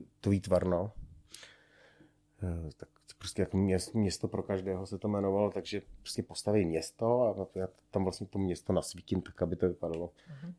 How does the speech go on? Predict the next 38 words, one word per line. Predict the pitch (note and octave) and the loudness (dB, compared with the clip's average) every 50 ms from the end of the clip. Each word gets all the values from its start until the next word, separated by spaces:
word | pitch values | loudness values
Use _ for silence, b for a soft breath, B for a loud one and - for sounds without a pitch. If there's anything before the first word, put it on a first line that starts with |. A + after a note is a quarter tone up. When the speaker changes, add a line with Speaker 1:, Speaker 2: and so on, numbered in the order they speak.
| - | -14
Speaker 1:
jako | - - - F#2+ | -10 -4 -2 -2
nasví-, | F2 - - - - - | -2 -2 -4 -12 -14 -8
nas-, | - F2+ F#2 E2 - - F#2 | -4 -4 -4 -4 -4 -4 -6
nasvícený | F2 D#2+ - - F#2 E2 - - E2+ F2 F#2 | -6 -6 -6 -10 -16 -16 -14 -14 -14 -12 -10
město. | F#2 E2 A#1 - - - - D2+ A#1 | -8 -8 -10 -10 -12 -14 -12 -12 -12
A | - | -12
to | - - | -12 -12
se | - - G2+ | -8 -4 -2
nám | F#2 F#2 | -2 -2
jako | F2 - - G2+ | -2 -4 -8 -8
povedlo | - - E2 E2 F2 G2 F#2 | -4 -2 -2 -2 -2 -4 0
velice, | F2 D#2+ D2+ D#2+ - - F2 | 0 0 0 0 -4 -6 -14
protože | D2+ - - | -14 -16 -20
to | _ - | _ -18
dostalo | - - - - F#2 F2 E2 | -18 -12 -4 -2 0 0 0
hro-, | F#2+ F2+ E2+ E2 - - | 0 -4 -4 -6 -12 -8
hrozně | - F2+ F2 E2+ E2+ F2+ | -6 -4 -2 0 2 4
moc | F#2 F#2+ F2+ - | 4 2 2 -2
cen. | - - - D2+ D2+ E2+ - _ B B B B B B B B B B B B B B B B B B B B _ | -4 0 0 2 2 0 -2 _ B B B B B B B B B B B B B B B B B B B B _
Jako | - D#2+ - - E2+ F2 D#2+ | -6 -6 -4 -2 -4 -4 -4
taková, | - - - - - E2 D#2+ D#2+ - - _ _ _ - | -4 -8 -10 -8 -6 -6 -6 -6 -8 -12 _ _ _ -16
v | E2 E2+ F2 E2+ | -14 -12 -12 -10
Boloni | E2+ E2+ F2 D#2+ D#2+ D#2 D#2+ F2+ F#2 F2+ | -8 -6 -2 0 2 2 2 2 0 -2
to | - G2 | -4 -6
dostalo | F2 F2 - - E2 E2+ | -8 -10 -12 -14 -14 -14
prostě | - - - - - D#2 | -16 -18 -20 -18 -16 -16
takovou | E2+ - - E2+ D#2+ | -14 -10 -8 -8 -8
jako, | C#2+ - - F2 D#2+ - - C#2 - _ _ | -8 -8 -10 -10 -10 -12 -16 -20 -20 _ _
jako | - D2+ - | -18 -16 -10
prestižní | - F2 D#2+ - - - E2+ D#2+ E2 F2 F2 E2 | -8 -8 -8 -8 -6 -6 -6 -6 -4 -6 -6 -6
cenu | - - E2 D#2+ E2 F2 F2 E2 - - - - | -6 -6 -6 -4 -4 -6 -8 -10 -16 -20 -20 -16
světovou | - - E2+ D2+ - - E2 D#2 D#2 D#2 D#2 E2+ F2 E2 | -8 -4 -4 -4 -2 -2 -4 -2 0 0 0 0 -2 -4
a | D#2+ | -4
tady | - C#2 C2+ D2 | -6 -6 -6 -6
to | - - F2+ E2 D#2+ C#2+ C2 A#1+ C2 C2 _ _ _ _ _ _ - - C#2 A1+ - - - - - - - - F#2+ F#2 | -6 -6 -6 -6 -6 -6 -10 -16 -20 -20 _ _ _ _ _ _ -12 -12 -12 -12 -14 -20 -20 -20 -20 -20 -20 -20 -18 -14
zí-, | F#2 E2+ E2+ D2+ - G2+ F#2 | -12 -12 -12 -12 -14 -16 -14
získalo | E2+ F2 D#2+ - - - F2 F2 | -12 -10 -12 -10 -6 -4 -2 0
na | E2+ E2 D#2 | 0 -2 -2